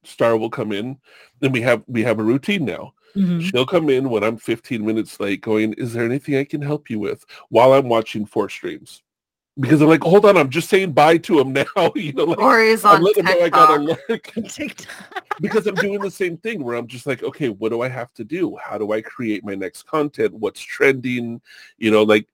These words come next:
Speaker 1: I'm not just gonna make up some new thing everybody loves. I gotta look at what's going on. That's just the way things work. You know, I'm,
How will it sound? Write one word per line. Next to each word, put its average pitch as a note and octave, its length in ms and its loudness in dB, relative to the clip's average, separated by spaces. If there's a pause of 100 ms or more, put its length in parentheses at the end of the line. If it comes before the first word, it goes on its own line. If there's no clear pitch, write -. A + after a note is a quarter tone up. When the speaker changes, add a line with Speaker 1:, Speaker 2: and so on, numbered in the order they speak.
(1200)
Speaker 1:
I'm D#3 160 4
not F3+ 160 4
just C#3 200 -12
gonna C3+ 180 0
make A#2+ 260 -2
up A2+ 100 -2
some A2+ 220 -6
new A#2 120 -6
thing G#2 220 -6
everybody G#2+ 380 -2
loves. C3+ 320 2
I B2 80 -2
gotta C#3 180 0
look A2+ 220 -4
at A2+ 80 -10
what's G#2+ 200 -10
going F2+ 280 -4
on. C3 220 0
That's G2+ 220 -10
just - 220 -16
the - 60 -10
way E2+ 160 -12
things F#2 320 -16
work. D#3 360 2
You F#2 100 -10
know, G2 100 -12
I'm, G2+ 180 -6